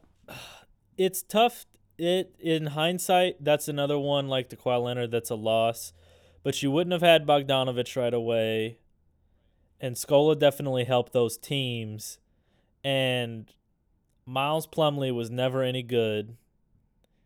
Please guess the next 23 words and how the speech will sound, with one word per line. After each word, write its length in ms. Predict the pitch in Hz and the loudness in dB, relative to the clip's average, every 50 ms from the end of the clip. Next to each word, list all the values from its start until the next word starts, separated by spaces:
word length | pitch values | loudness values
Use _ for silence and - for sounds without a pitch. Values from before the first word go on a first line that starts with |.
| _ _ _ _ - | _ _ _ _ -6
And 400 | 131 131 123 120 117 117 113 107 | -2 -2 0 0 -2 -4 -6 -8
Gerald 440 | 110 120 131 135 139 135 127 123 123 | -4 2 4 6 6 6 4 2 -2
Green 580 | 127 131 131 131 131 127 127 123 120 117 120 | -6 -4 -2 -2 -2 -2 -2 -4 -6 -8 -10
has, 280 | - - 127 135 123 113 | -12 -8 -6 -6 -6 -4
like, 460 | 113 113 110 110 104 101 95 - _ _ _ _ _ _ _ _ _ - - _ _ _ _ _ _ - | -2 0 0 0 0 -4 -6 -10 _ _ _ _ _ _ _ _ _ -20 -20 _ _ _ _ _ _ -12
had 380 | - 170 160 165 160 160 147 | -4 -2 0 2 2 2 0
s-, 280 | 135 - - - - 151 - - - _ _ _ _ _ _ _ _ _ _ _ _ _ _ _ _ _ _ _ | -2 -6 -8 -8 -8 -10 -12 -14 -18 _ _ _ _ _ _ _ _ _ _ _ _ _ _ _ _ _ _ _
he 160 | - 147 143 | -4 0 0
only 180 | 147 151 160 165 | 2 2 4 2
has 120 | 175 160 | 2 2
nine 240 | 156 160 160 160 151 139 | 2 2 2 2 2 2
fingers 400 | - 170 165 160 156 151 143 139 | 0 0 0 0 0 -2 -2 -2
and 220 | 170 185 190 190 | -4 -2 -2 0
has 140 | 185 170 - | -2 -2 -2
had 260 | 180 190 214 208 - | 0 0 0 0 -2
some, 160 | - 226 208 | -4 -2 0
like, 240 | 196 165 143 135 - | 0 -2 -2 -2 -6
decent 600 | - 185 185 180 - 185 170 156 139 - - _ | -6 -6 -6 -4 -4 -2 -2 -2 -2 -4 -8 _
moments 560 | 143 143 143 160 170 175 165 151 139 127 - - | -12 -4 -2 0 0 0 0 -2 -4 -6 -6 -4
here 160 | 147 147 139 | -2 -2 -2
and 160 | 135 135 139 | -4 -4 -2
there, 320 | 147 156 151 143 139 135 | -2 0 0 0 0 -2
but, 380 | 123 120 127 123 123 120 117 | 0 2 2 2 2 0 -2